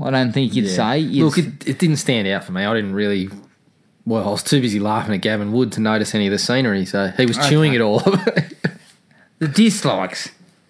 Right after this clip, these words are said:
Speaker 2: The
Speaker 1: Where do we
Speaker 2: dislike.
Speaker 1: actually start here?
Speaker 2: Well, again, this, we're going into the dislikes
Speaker 1: <laughs>
Speaker 2: with a, with a bit of a, an asterisk
Speaker 1: Yeah.
Speaker 2: because,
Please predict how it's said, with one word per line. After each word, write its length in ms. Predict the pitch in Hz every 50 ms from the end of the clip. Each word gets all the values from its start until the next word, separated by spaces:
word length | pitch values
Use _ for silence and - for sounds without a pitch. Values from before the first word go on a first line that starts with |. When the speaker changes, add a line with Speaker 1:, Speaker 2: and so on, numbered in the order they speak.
| _
Speaker 2:
The 80 | - 135
Speaker 1:
Where 280 | 139 160 180 196 196
do 80 | 196 190
we 100 | 175 160
Speaker 2:
dislike. 140 | 143 127 113
Speaker 1:
actually 220 | - - 110 104
start 440 | 98 - - 120 107 101 98 95 -
here? 220 | - 90 85 85 87 _ _ _ _ _ _ -
Speaker 2:
Well, 200 | 185 220 226 214
again, 440 | 202 196 180 233 226 208 160 135 139
this, 500 | 156 190 190 156 156 - - - - - -
we're 140 | - 151 151
going 400 | 139 175 180 196 208 214 202 190
into 160 | 180 - -
the 80 | 143 123
dislikes 560 | 110 131 135 135 - - 139 131 127 - -
Speaker 1:
<laughs> 20 | 180
Speaker 2:
with 560 | 135 135 147 151 151 143 - - - - 104 - -
a, 340 | 135 135 135 127 127 120 101 - - - - _ _ _ _ _ -
with 260 | 139 143 143 139 -
a 60 | 151
bit 220 | 127 113 139 135
of 120 | 135 120 113
a, 480 | 120 120 117 113 - - 117 110 -
an 140 | 113 131 123
asterisk 640 | 131 131 131 - - 127 113 104 95 90 - - - _ -
Speaker 1:
Yeah. 140 | 135 123
Speaker 2:
because, 480 | 117 110 147 143 143 139 131 - - -